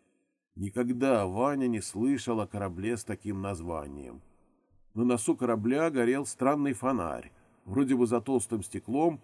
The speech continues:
теплился живой огонек. Теперь крики слышались очень явственно, и можно было различить "Спасите!" и "На берегу!". Правый борт судна низко накренился над волнами.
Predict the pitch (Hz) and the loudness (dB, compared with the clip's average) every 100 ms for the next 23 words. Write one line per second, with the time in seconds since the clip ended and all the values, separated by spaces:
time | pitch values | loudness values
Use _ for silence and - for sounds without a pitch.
0 | _ - 135 147 - 127 117 127 107 104 | _ 0 2 2 2 0 2 0 0 2
1 | 120 123 - 113 117 101 76 60 - _ | 2 2 0 -2 0 0 -4 -8 -16 _
2 | _ _ _ _ _ _ _ - 104 147 | _ _ _ _ _ _ _ -8 -2 4
3 | 160 - 120 160 147 139 - 120 139 143 | 4 4 0 0 0 -6 -2 -2 0 0
4 | 135 120 131 135 131 104 120 92 - - | -2 0 -2 -2 -2 2 2 2 -4 -10
5 | 76 71 64 _ _ _ _ 107 131 139 | -10 -10 -14 _ _ _ _ 0 2 2
6 | 127 120 135 123 117 107 120 113 131 104 | 2 2 4 4 4 2 0 2 0 0
7 | - _ - - 185 202 226 226 190 117 | -4 _ -20 2 4 6 4 4 2 0
8 | 90 - _ _ _ 151 170 - _ - | -2 -6 _ _ _ 6 6 6 _ 8
9 | 160 202 226 214 226 240 240 208 120 - | 10 10 4 2 4 4 8 8 8 2
10 | _ _ _ _ _ _ _ _ _ _ | _ _ _ _ _ _ _ _ _ _
11 | 107 139 123 101 107 107 - - 156 147 | 2 4 4 4 0 -2 -6 2 4 4
12 | 151 143 - _ 107 160 151 143 123 107 | 0 -4 -8 _ 2 2 2 0 0 0
13 | 101 95 123 139 113 120 110 95 90 90 | -2 -2 0 0 -2 -2 -2 -2 -2 -2
14 | 78 71 71 67 65 | -4 -8 -12 -12 -16